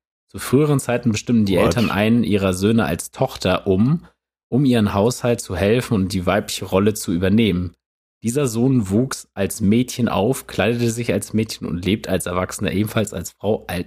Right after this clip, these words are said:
Speaker 1: anstatt als Mann. Heutzutage ist die Wahl, als Mahu aufzuwachsen, meist von den Mahu selbst getroffen, wenn sie merken,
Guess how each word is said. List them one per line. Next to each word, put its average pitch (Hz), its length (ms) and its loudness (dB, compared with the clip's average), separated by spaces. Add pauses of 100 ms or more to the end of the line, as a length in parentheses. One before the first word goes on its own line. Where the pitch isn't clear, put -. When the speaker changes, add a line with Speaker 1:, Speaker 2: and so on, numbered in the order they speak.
(140)
Speaker 1:
anstatt 95 420 -8
als 101 240 -4
Mann. 92 300 0 (960)
Heutzutage 135 540 2
ist 135 200 -2
die 127 100 2
Wahl, 120 260 2
als 98 220 -4
Mahu 110 340 2
aufzuwachsen, 101 720 0
meist 98 460 0 (100)
von 95 140 -4
den 95 120 2
Mahu 101 300 2
selbst 113 320 -4
getroffen, 80 520 -8
wenn 90 160 -4
sie 87 120 -6
merken, 104 440 0